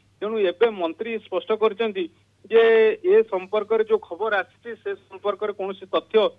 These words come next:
ରାଜ୍ୟ ସରକାରଙ୍କ ପାଖରେ ନାହିଁ। ସେମାନେ ଜେଏସ୍ଡବ୍ଲ୍ୟୁ ସହିତ ଆଲୋଚନା କରୁଛନ୍ତି ଯେ ଏ ପ୍ରୋଜେକ୍ଟରୁ ଓହରି ଯିବ, ଅର୍ଥାତ୍ ଓଡ଼ିଶାରୁ ଓହରି ଯିବ ଆଉ ମହାରାଷ୍ଟ୍ରରେ କରିବ, ସେଭଳି କୌଣସି ଚୂଡ଼ାନ୍ତ ନିଷ୍ପତ୍ତି ରାଜ୍ୟ ସରକାରଙ୍କ ପାଖରେ ନାହିଁ।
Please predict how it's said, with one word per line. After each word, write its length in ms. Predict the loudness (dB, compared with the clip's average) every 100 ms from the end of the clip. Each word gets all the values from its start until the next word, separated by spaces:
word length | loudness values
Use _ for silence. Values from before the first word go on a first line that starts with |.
| _ _ -2
ରାଜ୍ୟ 260 | -2 0 -2
ସରକାରଙ୍କ 460 | -2 -4 -4 -4
ପାଖରେ 360 | -6 -4 -2 -4
ନାହିଁ। 300 | -2 -4 -6
ସେମାନେ 380 | -10 -10 -8 -8
ଜେଏସ୍ଡବ୍ଲ୍ୟୁ 560 | -4 -4 -2 -2 -4
ସହିତ 220 | -10 -2 0
ଆଲୋଚନା 440 | 0 -2 -6 -8
କରୁଛନ୍ତି 540 | -6 -6 -6 -8 -6 -10 _ _ _ 4
ଯେ 100 | 4 6
ଏ 160 | 4
ପ୍ରୋଜେକ୍ଟରୁ 560 | 2 0 0 -2 0 2 4
ଓହରି 220 | 4 2
ଯିବ, 180 | 0 0
ଅର୍ଥାତ୍ 320 | 0 2 0 0
ଓଡ଼ିଶାରୁ 440 | 0 0 0 2 2
ଓହରି 200 | 2 0
ଯିବ 220 | -4 0 4
ଆଉ 180 | 4 4
ମହାରାଷ୍ଟ୍ରରେ 540 | 2 0 0 -2 -4 -2
କରିବ, 260 | -2 0 0 0 _ _ _ -2
ସେଭଳି 280 | 2 2
କୌଣସି 360 | 2 -2 -4 -6
ଚୂଡ଼ାନ୍ତ 360 | -6 -4 -4 -4
ନିଷ୍ପତ୍ତି 560 | -6 -6 -4 -4 0
ରାଜ୍ୟ 280 | 0 0 -2
ସରକାରଙ୍କ 420 | -6 -4 -6 -8
ପାଖରେ 320 | -8 -4 -4 -2
ନାହିଁ। 320 | 0 0